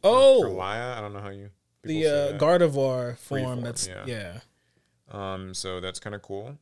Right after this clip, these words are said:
Speaker 2: It's just, you know, psychic type. A lot of people like it. Cyclizar.
Speaker 1: I like that one.
Speaker 2: Um, Tandemaus?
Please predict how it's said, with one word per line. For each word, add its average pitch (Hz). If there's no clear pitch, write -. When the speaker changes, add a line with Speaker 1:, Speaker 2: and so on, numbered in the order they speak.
Speaker 2:
It's -
just, 90
you 92
know, 78
psychic 85
type. 85
A 85
lot 85
of 85
people 90
like 82
it. 87
Cyclizar. 113
Speaker 1:
I -
like 123
that 113
one. 123
Speaker 2:
Um, 95
Tandemaus? 113